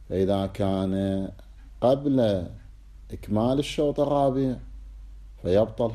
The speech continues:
يبطل حينئذ طوافه، كأنه أحدث قبل الشوط الرابع. لكن مرة يحدث بالوجدان، وجدانا جزما، وأخرى يثبت أنه محدث ماذا؟ بالتعبد،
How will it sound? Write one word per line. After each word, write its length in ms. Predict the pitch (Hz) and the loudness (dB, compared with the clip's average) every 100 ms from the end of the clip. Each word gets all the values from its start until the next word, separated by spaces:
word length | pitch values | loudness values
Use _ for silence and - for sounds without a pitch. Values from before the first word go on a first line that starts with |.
| - 113 | -6 -2
يبطل 380 | 107 104 117 | -2 0 -4
حينئذ 560 | 110 117 107 98 101 101 | -4 -2 -2 0 -2 -4
طوافه، 400 | 92 80 78 78 - - | -4 -6 -8 -12 -14 -4
كأنه 460 | 92 104 104 110 139 | -2 0 -2 -2 -4
أحدث 420 | 135 120 113 95 | -4 0 0 0
قبل 300 | - 85 80 | -6 -6 -8
الشوط 340 | - 78 76 | -8 -10 -8
الرابع. 240 | 73 65 - - - - - - | -10 -12 -14 -16 -18 -18 -16 -8
لكن 220 | 98 92 | -2 0
مرة 240 | 110 107 | 2 4
يحدث 460 | 110 123 104 95 - | 4 2 -2 -6 -4
بالوجدان، 1200 | 95 90 85 65 - - 87 87 85 95 110 117 - | -4 -4 -4 -6 -12 -10 -6 -4 -4 0 0 -2 -6
وجدانا 520 | 78 82 95 107 113 - | -6 -2 -2 -2 -6 -10
جزما، 480 | 73 82 87 98 110 - - - - - - - - - - - | -8 -8 -4 -4 -4 -8 -18 -20 -20 -20 -20 -20 -20 -20 -16 -8
وأخرى 840 | 87 87 101 - 113 127 135 135 104 | -4 -2 -2 -4 -2 -2 -2 -4 -8
يثبت 600 | 98 101 117 113 107 - | -4 0 0 0 -4 -2
أنه 360 | 95 92 92 92 | -2 -2 -2 -2
محدث 460 | 110 117 123 123 | -2 -2 -4 -2
ماذا؟ 360 | 131 127 120 117 | -2 0 -4 -4
بالتعبد، 640 | 131 - - - 80 - | -6 -4 -6 -4 -8 -10